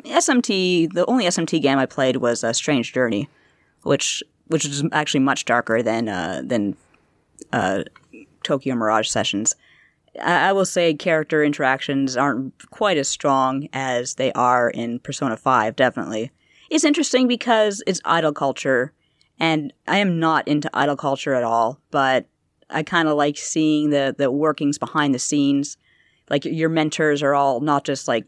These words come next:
your mentors in battle, but also your mentors teaching you how to sing, how to dance, and how to implement that all into your attacks. And I got really invested in that, even though when they kinda break out the song and dance, I'm just like, "Oh, okay, this is J-pop, all right."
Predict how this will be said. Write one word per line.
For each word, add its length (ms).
your 140
mentors 340
in 120
battle, 340
but 160
also 240
your 180
mentors 320
teaching 320
you 80
how 180
to 80
sing, 420
how 180
to 80
dance, 400
and 100
how 140
to 80
implement 420
that 180
all 260
into 260
your 180
attacks. 600
And 580
I 120
got 240
really 240
invested 340
in 100
that, 220
even 240
though 320
when 120
they 80
kinda 240
break 240
out 140
the 80
song 420
and 100
dance, 360
I'm 100
just 140
like, 160
"Oh, 260
okay, 300
this 160
is 60
J-pop, 400
all 100
right." 240